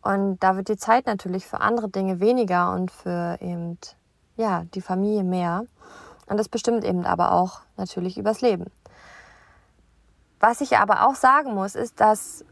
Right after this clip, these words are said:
und es war so schön irgendwie, weil ich das vor, auch vor der Familienplanung schon immer mal gehört hatte und mich auch da schon mit all diesen Themen auseinandergesetzt habe.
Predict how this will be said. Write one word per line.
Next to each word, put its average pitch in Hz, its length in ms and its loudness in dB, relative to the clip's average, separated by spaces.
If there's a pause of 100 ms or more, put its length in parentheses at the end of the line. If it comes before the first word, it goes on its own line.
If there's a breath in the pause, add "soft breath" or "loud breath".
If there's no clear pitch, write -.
und 214 100 2
es 208 160 0
war 196 340 6
so 202 180 -2
schön 294 560 4
irgendwie, 196 420 0
weil 202 160 6
ich 214 80 0
das 220 220 -4
vor, 240 720 6
auch 196 140 2
vor 214 160 4
der 208 100 2
Familienplanung 214 840 0
schon 233 180 -8
immer 240 160 0
mal 208 120 -2
gehört 208 360 2
hatte 190 200 0
und 190 80 0
mich 202 200 -2
auch - 160 0
da 220 200 4
schon 226 200 -6
mit 196 100 -2
all 226 140 4
diesen 202 180 -2
Themen 226 220 -2
auseinandergesetzt 180 840 -4
habe. 175 400 -4